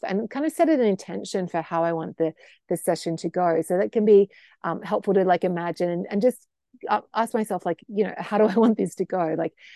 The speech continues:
how to, and, and just, like, so I'm thinking about, um, you know, maybe there's, like, kind of quiz myself on, like, you know, what would feel good,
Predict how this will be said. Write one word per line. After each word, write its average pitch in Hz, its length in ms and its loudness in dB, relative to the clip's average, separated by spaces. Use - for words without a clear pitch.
how 202 240 0
to, 202 320 2
and, 196 240 -2
and 214 260 0
just, - 320 -4
like, 196 180 0
so 202 80 0
I'm 190 120 2
thinking 208 420 0
about, 165 420 0
um, 165 420 -6
you 226 120 2
know, 180 220 2
maybe 196 200 4
there's, 180 320 2
like, 202 200 -4
kind 214 160 -2
of 190 100 -2
quiz 214 260 2
myself 196 300 0
on, 180 160 2
like, 175 220 -4
you 214 180 -6
know, 196 60 0
what 196 200 4
would 196 160 4
feel 185 180 2
good, 214 480 6